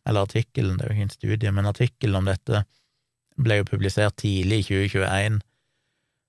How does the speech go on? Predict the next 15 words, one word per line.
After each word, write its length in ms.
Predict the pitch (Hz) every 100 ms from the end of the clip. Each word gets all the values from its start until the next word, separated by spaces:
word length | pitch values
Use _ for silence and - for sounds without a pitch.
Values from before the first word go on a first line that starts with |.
| _
Og 80 | -
hva 80 | 135
er 80 | 139
det 60 |
som 100 | 143
har 60 | 143
skjedd 240 | 147 143
siden 180 | 160 143
den 160 | 156 180
gang? 240 | 90 90 127 _ _ _ _ _ _ -
Jo, 160 | 120 147
vi 140 | 131
har 140 | 123 135
jo 80 | 127
nå 100 | 117